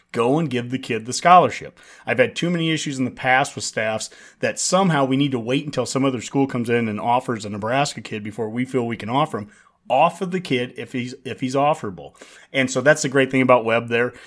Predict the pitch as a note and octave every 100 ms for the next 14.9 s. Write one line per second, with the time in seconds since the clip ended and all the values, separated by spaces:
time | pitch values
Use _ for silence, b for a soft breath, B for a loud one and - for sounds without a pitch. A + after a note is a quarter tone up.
0 | B - F3+ G3 G#3 G3+ G#3 G#3 A3+ A3
1 | D3+ A#3 G#3 G#3 F3+ F3+ F3 E3+ D#3 D#3+
2 | D#3+ A#2+ G#2+ F#2+ G#2 b b _ C3 B2
3 | A2+ G#2+ E3 G3+ F#3+ F3+ F3+ F#3+ C3+ C#3
4 | D3 B2 D#3+ - C3+ - G#2+ C3+ - B2
5 | B2 E3+ G3 - D3+ B2 D#3 F#3 F3 D#3+
6 | E3+ D#3 D3 D#3+ D#3+ C#3 C3 A2 - C#3+
7 | E3+ F3 F#3 A#3 b b - F2 A#2+ C3
8 | - C3 D3+ E3+ F#3 G3 G#3 G#3+ G#3+ B2+
9 | G#2 G2 - C#2+ D2 - B B B B2
10 | F#3 F#3 A3+ G#3+ E3+ D3+ E3+ C#3 B B
11 | - D3 F3 F3 G#3 G#3 E3 C#3 C3 C3
12 | A#2+ B2+ A#2 A2+ A2 A2 C3+ D3+ E3+ F#3+
13 | D#3+ C3+ C#3+ C3 C3+ C#3+ - B2 A#2 C#3+
14 | D#3 D3+ - F3 F3+ D3+ C3 A#2 G#2